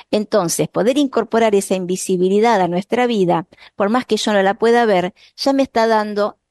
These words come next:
a mí, ¿sí? Y a nuestra vida y a nuestro mundo la posibilidad de cambiar, de poder entonces incorporar a nuestra vida aquello que todavía no es conocido por mí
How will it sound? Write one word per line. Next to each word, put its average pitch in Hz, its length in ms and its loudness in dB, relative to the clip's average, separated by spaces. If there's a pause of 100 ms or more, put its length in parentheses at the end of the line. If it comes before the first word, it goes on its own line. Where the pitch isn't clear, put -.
a 170 160 -4
mí, 262 460 0
¿sí? 233 400 -2 (220)
Y 190 80 2
a 170 60 0
nuestra 175 380 -2
vida 226 220 0
y 202 80 4
a 180 60 2
nuestro 175 340 -4
mundo 240 400 -2 (220)
la 185 160 2
posibilidad 175 680 0
de 190 220 -2
cambiar, 160 580 -4 (460)
de 190 120 0
poder 202 280 2
entonces 262 760 -2 (580)
incorporar 208 720 0
a 208 60 -2
nuestra 190 380 -4
vida 220 380 0
aquello 247 480 -4
que 190 120 -2
todavía 202 760 0
no 214 160 0
es 233 100 -2
conocido 185 680 -2
por 165 180 -4
mí 208 300 -2